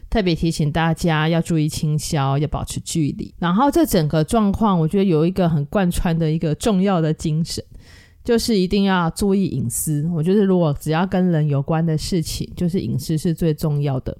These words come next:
把隐私这件事情，我觉得要放到最广啊，吼，就是要比这个当事人在意的还要更在意，吼，范围还要再更扩大。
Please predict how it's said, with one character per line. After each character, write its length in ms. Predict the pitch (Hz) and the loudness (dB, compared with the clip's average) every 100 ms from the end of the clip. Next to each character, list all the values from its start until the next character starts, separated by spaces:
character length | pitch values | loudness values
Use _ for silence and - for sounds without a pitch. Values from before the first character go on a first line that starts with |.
| - _ - | -16 _ -4
把 180 | 147 - | -2 -2
隐 160 | 160 156 | -2 0
私 120 | 214 | 0
这 120 | 247 | 2
件 160 | 233 226 | 4 2
事 180 | 208 | 2
情， 240 | 220 - 139 | 0 0 -2
我 60 | |
觉 100 | 143 | 0
得 40 | 190 | 2
要 60 | |
放 200 | 190 214 | 2 2
到 120 | 196 180 | 2 2
最 200 | 233 180 - | 0 -2 -2
广 320 | - - - | -6 -4 -6
啊， 160 | 87 | -6
吼， 180 | 156 - | -4 -4
就 160 | - 180 | -2 0
是 220 | 202 175 - _ - | 0 0 -4 _ 0
要 180 | 220 196 | 0 2
比 260 | 165 131 | 0 -2
这 180 | 170 185 | -2 0
个 140 | 175 | 0
当 320 | 147 - 208 226 | 0 2 2 2
事 260 | - 214 | 2 2
人 220 | 151 135 - | 2 0 -4
在 240 | - 196 170 | 0 2 4
意 180 | 185 | 2
的 160 | 160 143 | 0 0
还 260 | 139 151 143 | 0 0 2
要 200 | 165 160 | 2 0
更 260 | - 165 143 | 0 0 0
在 220 | - 151 | 0 0
意， 260 | 123 160 - | 0 -2 -4
吼， 140 | 123 | -4
范 180 | - 190 | 0 2
围 120 | 156 | 2
还 100 | 151 | 0
要 80 | 143 | 0
再 140 | 151 | -2
更 200 | 143 156 139 | -2 -4 -4
扩 260 | - 147 | -4 -4
大。 260 | 196 - | -4 -8